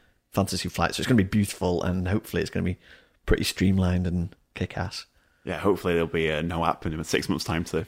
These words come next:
Speaker 2: fix it. <laughs>
Speaker 1: Yeah, uh, there'll probably be shed loads of expansions, <laughs> but, um, but yeah, no, that'll be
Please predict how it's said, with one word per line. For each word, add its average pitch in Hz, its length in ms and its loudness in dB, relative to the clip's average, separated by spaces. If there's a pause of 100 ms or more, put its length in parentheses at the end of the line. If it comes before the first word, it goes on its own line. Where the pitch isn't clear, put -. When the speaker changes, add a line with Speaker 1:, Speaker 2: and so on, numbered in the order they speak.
(140)
Speaker 2:
fix - 260 -6
it. 85 180 0
<laughs> 190 1400 8 (1300)
Speaker 1:
Yeah, 104 280 4 (180)
uh, 113 140 10
there'll 110 140 8
probably 117 200 8
be 98 240 4 (100)
shed 117 240 6
loads 104 180 8
of 101 40 6
expansions, 127 680 8
<laughs> - 100 6
but, - 380 6 (440)
um, 110 380 6
but 139 100 10
yeah, 156 160 10
no, 135 160 8
that'll 117 160 6
be 104 160 4